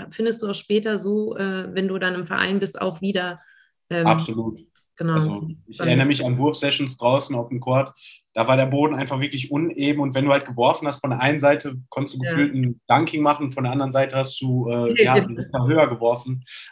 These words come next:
Speaker 2: Ähm, es ist echt frustrierend. Also, ähm, das ist halt auch dann sehr schade hier in Deutschland leider. Aber umso cooler halt, dass, äh, Leute wie Paul das dann halt auch wirklich pushen und halt auch wirklich, äh,
Speaker 1: Ja.
Speaker 2: groß rausbringen wollen.
Speaker 1: Ja.
Speaker 2: Ähm, unterstütze ich halt, äh, twenty-four seven. Also, da bin ich
Speaker 1: Absolut,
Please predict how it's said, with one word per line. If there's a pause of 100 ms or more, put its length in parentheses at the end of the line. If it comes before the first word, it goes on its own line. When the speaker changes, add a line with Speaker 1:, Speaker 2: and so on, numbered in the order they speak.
Speaker 2:
Ähm,
es
ist
echt
frustrierend.
Also,
ähm,
das
ist
halt
auch
dann
sehr
schade
hier
in
Deutschland
leider. (160)
Aber
umso
cooler
halt,
dass,
äh,
Leute
wie
Paul
das
dann
halt
auch
wirklich
pushen
und
halt
auch
wirklich,
äh,
Speaker 1:
Ja.
Speaker 2:
groß
rausbringen
wollen. (240)
Speaker 1:
Ja.
Speaker 2:
Ähm,
unterstütze
ich
halt,
äh, (440)
twenty-four
seven. (100)
Also,
da
bin
ich
Speaker 1:
Absolut,